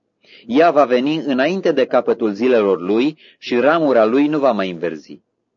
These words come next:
Va fi ca o viță despoiată de roadele ei încă verzi, ca un măslin ale cărui flori au căzut. Căci casa celui nelegiuit va ajunge stearpă și cortul omului stricat îl va mânca focul.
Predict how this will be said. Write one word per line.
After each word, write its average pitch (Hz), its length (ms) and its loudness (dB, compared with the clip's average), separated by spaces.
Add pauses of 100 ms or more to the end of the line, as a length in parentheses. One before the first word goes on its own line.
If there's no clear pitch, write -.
(640)
Va 139 240 0
fi 143 200 -2
ca 180 200 0
o 151 140 6
viță 160 300 -2
despoiată 131 640 2
de 123 120 2
roadele 120 420 2
ei 113 340 -2
încă 120 220 -2
verzi, 120 460 -2 (300)
ca 165 140 2
un 180 160 4
măslin 139 680 -4 (160)
ale 127 260 4
cărui 120 320 0
flori 151 500 2
au 131 180 2
căzut. 120 440 -4 (1400)
Căci - 300 -4
casa 160 340 -2
celui 127 280 -4
nelegiuit 98 680 -4
va 90 240 0
ajunge 92 420 -4
stearpă - 640 -10 (260)
și 113 200 -12
cortul 110 540 0
omului 117 380 0
stricat 160 600 -10 (200)
îl 131 200 0
va 120 140 2
mânca 113 440 -2
focul. - 440 -6